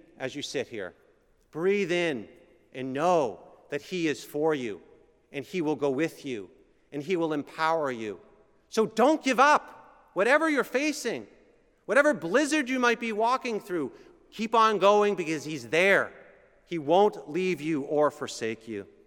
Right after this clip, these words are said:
Well, General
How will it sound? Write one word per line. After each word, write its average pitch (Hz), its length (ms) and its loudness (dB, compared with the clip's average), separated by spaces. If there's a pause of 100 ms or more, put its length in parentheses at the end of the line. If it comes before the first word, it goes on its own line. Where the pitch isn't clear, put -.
(2000)
Well, 117 220 -2
General 120 580 -6